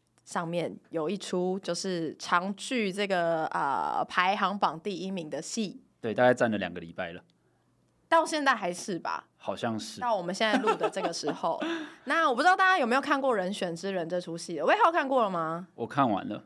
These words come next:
Speaker 2: 一个周末。
Speaker 1: 就两天把它飙完。
Speaker 2: 其实大概三天吧，连假的时候。
Speaker 1: <laughs>
Speaker 2: 五一劳动节。
Speaker 1: 你讲周末。
Speaker 2: <laughs> 劳动节也是个连假。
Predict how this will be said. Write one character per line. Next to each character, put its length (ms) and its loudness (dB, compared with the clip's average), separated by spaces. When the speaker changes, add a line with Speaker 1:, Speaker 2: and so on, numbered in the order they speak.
Speaker 2:
一 80 -2
个 100 4
周 180 0
末。 220 -2
Speaker 1:
就 120 2
两 260 4
天 340 2
把 120 4
它 120 0
飙 280 0
完。 320 -2
Speaker 2:
其 100 -10
实 20 -6
大 80 2
概 80 2
三 220 -4
天 180 -10
吧， 180 -10
连 200 -8
假 140 -4
的 100 -12
时 100 -16
候。 60 -12
Speaker 1:
<laughs> 680 6
Speaker 2:
五 140 6
一 260 6
劳 200 6
动 100 2
节。 80 4
Speaker 1:
你 80 0
讲 240 6
周 140 2
末。 1040 6
Speaker 2:
<laughs> 480 2
劳 140 8
动 240 8
节 220 6
也 60 6
是 120 2
个 100 2
连 300 0
假。 360 4